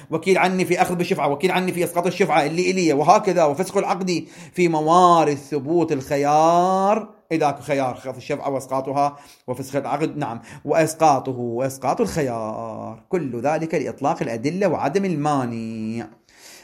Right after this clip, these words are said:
زين، ما يوجد مانع. زين، هم ما بيهم بشيء المسألة. مسألة ألف ومائتين واثنين وسبعين. يصح التوكيل كما تقدم. وين تقدم؟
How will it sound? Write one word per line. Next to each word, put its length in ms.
زين، 240
ما 140
يوجد 320
مانع. 480
زين، 300
هم 140
ما 100
بيهم 220
بشيء 220
المسألة. 460
مسألة 460
ألف 160
ومائتين 560
واثنين 460
وسبعين. 960
يصح 400
التوكيل 1000
كما 300
تقدم. 640
وين 160
تقدم؟ 500